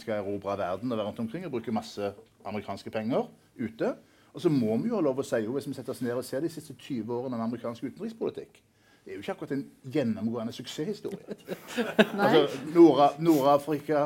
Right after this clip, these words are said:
Speaker 1: altså Irak, du kan gå hvor du, hvor du vil hen,
Speaker 2: Mhm.
Speaker 1: eh, og, og se på hva som måtte,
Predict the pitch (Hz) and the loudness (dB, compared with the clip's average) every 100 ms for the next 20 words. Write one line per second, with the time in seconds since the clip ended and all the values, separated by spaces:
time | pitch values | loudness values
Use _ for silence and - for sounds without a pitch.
0 | 143 117 - 120 120 104 120 147 160 160 | 0 -6 -4 -4 -2 2 4 6 4 -4
1 | 143 135 131 127 127 113 113 120 110 117 | -4 0 0 0 -2 -2 -2 -4 0 2
2 | 131 220 - - 190 185 127 120 127 - | 2 0 -2 -10 -8 0 2 4 0 -6
3 | 120 131 120 - 110 113 113 117 110 113 | -12 -10 -6 -4 -4 -4 -4 -2 -4 -4